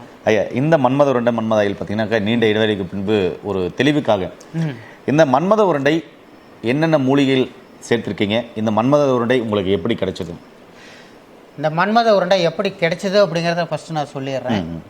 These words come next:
Speaker 2: இந்த மன்மத உருண்டை பார்த்தீங்க அப்படின்னா, இது already நான் கிட்டத்தட்ட ஒரு இருபது வருஷத்துக்கு மேல வந்து இதை நான் ப்ரிப்பேர் பண்ணிட்டு இருக்கேன்.
Speaker 1: ம்.
Speaker 2: அதாவது என்னுடைய முன்னோர்கள் சொல்லி கொடுத்த குறிப்பு பிரகாரமும் என்னுடைய சுய ஆராய்ச்சி பிரகாரமும் அப்பப்போ, அப்பப்போ கொஞ்சம் கொஞ்சமா மேம்படுத்தி, மேம்படுத்தி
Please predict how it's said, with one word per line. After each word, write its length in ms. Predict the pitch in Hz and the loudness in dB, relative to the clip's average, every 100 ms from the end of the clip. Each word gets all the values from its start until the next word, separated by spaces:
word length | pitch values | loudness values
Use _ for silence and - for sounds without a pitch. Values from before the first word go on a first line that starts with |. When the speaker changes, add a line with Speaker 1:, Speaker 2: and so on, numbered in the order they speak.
| - - - | -20 -20 -12
Speaker 2:
இந்த 180 | 139 156 | -4 -2
மன்மத 240 | 202 214 | 0 2
உருண்டை 280 | 202 170 160 156 | 2 2 0 2
பார்த்தீங்க 380 | 151 156 147 | 0 0 -4
அப்படின்னா, 460 | 135 139 175 160 131 139 - | -4 -4 -2 0 0 -4 -8
இது 140 | 143 151 | 0 2
already 420 | 151 165 175 190 | 4 2 0 0
நான் 180 | 165 147 | 0 -2
கிட்டத்தட்ட 380 | 147 156 160 175 | -2 -4 -2 0
ஒரு 220 | 151 147 | 0 -2
இருபது 300 | 185 202 180 | 0 0 0
வருஷத்துக்கு 500 | 160 202 190 - 170 | -4 -6 -8 -6 -2
மேல 320 | 156 175 165 | 0 2 2
வந்து 240 | 147 165 | 2 0
இதை 160 | 175 151 | -2 0
நான் 120 | 143 | -2
ப்ரிப்பேர் 300 | 151 151 185 | -2 0 2
பண்ணிட்டு 380 | 156 156 165 147 | 2 -2 -2 -2
இருக்கேன். 300 | 127 110 95 | -6 -6 -6
Speaker 1:
ம். 180 | 87 87 - - - - - | -6 -10 -16 -20 -20 -20 -2
Speaker 2:
அதாவது 440 | 139 175 185 220 | 0 2 2 2
என்னுடைய 640 | 185 175 170 165 156 151 147 | 2 2 4 6 6 6 2
முன்னோர்கள் 520 | 156 180 196 180 175 | -2 2 2 2 0
சொல்லி 300 | 156 165 170 | -2 -2 -2
கொடுத்த 260 | 160 151 147 | -2 -2 -2
குறிப்பு 380 | 147 175 180 170 | 0 -2 -2 -4
பிரகாரமும் 600 | 156 147 147 139 156 233 | -2 2 0 0 -4 -6
என்னுடைய 640 | 156 156 170 165 160 151 143 | -4 -2 0 0 2 2 0
சுய 320 | 160 170 170 151 131 | -2 2 4 4 0
ஆராய்ச்சி 460 | 127 151 170 165 156 | 0 0 0 -2 -6
பிரகாரமும் 600 | 151 147 139 135 180 190 - | -2 0 0 0 -2 -4 -4
அப்பப்போ, 320 | 139 143 156 - | -4 -2 -2 2
அப்பப்போ 420 | 165 156 143 165 | 2 2 -2 -2
கொஞ்சம் 340 | 156 147 143 | -2 -4 -6
கொஞ்சமா 280 | 143 156 165 - - 135 | -4 -4 -6 -8 -16 -4
மேம்படுத்தி, 420 | 160 160 151 151 | -2 0 -2 -4
மேம்படுத்தி 640 | 135 143 139 127 - 226 | -6 -6 -6 -8 -6 -8